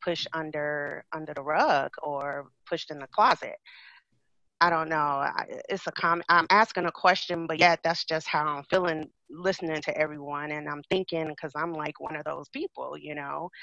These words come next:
like, I'm ready to get up out of here because, like, it's hard, it's really hard to afford it,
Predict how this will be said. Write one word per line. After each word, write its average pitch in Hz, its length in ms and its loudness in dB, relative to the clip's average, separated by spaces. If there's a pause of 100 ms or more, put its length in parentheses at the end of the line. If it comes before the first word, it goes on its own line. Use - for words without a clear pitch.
(320)
like, - 200 -10
I'm 247 140 2
ready 156 280 -6
to 156 100 -12
get 147 140 -6
up - 140 -8
out 151 140 2
of 151 60 -10
here 156 180 -8
because, - 260 -10
like, 165 220 -2
it's 170 140 -6
hard, 180 300 4
it's 185 180 -2
really 175 280 0
hard 151 280 -2
to 139 160 -6
afford 196 440 -2
it, 139 180 -4